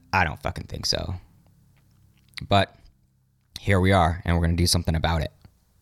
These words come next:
Welcome back to the R M P, guys. I am Zachary. Zachary, um, you know, I was, does anybody ever wanna change their name? I'm supposedly Italian, and, uh,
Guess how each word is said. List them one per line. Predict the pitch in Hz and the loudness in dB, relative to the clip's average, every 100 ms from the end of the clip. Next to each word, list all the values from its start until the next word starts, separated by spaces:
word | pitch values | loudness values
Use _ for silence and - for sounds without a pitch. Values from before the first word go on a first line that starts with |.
| _ _ _ _ _ _ _ _ - - - - - - | _ _ _ _ _ _ _ _ -18 -16 -18 -18 -18 -2
Welcome | 135 147 | 0 2
back | 135 | 0
to | 117 | 2
the | 107 | 2
R | 113 | 2
M | 110 | 2
P, | 120 110 | 0 0
guys. | 107 104 104 101 - - | 2 2 2 0 -4 -4
I | 113 123 131 135 131 131 127 131 - | -2 -2 -4 -4 -4 -4 -2 -4 -2
am | 104 98 | -2 0
Zachary. | 92 - 69 - 101 131 151 139 - | 0 -2 -4 -6 -4 -4 -4 -8 -8
Zachary, | 95 123 - 131 101 90 82 - - - | -6 -6 -4 -2 0 0 -2 -4 -6 -2
um, | 117 113 104 101 - - - | 0 2 2 0 -4 -10 -4
you | 113 | -2
know, | |
I | 127 127 | 0 2
was, | 120 98 - - - - - | 2 0 -4 -16 -20 -20 -14
does | 113 | -4
anybody | 156 208 185 160 | -2 0 0 2
ever | 139 | 2
wanna | 139 107 | 0 0
change | - 92 95 | 0 0 0
their | 90 | 0
name? | 78 76 78 92 - _ _ _ _ - | 0 0 0 -2 -8 _ _ _ _ -2
I'm | 107 | -2
supposedly | - 139 123 101 | 0 0 2 0
Italian, | - 73 90 98 | 0 0 2 2
and, | 82 80 80 | 2 2 2
uh, | 76 78 | 2 2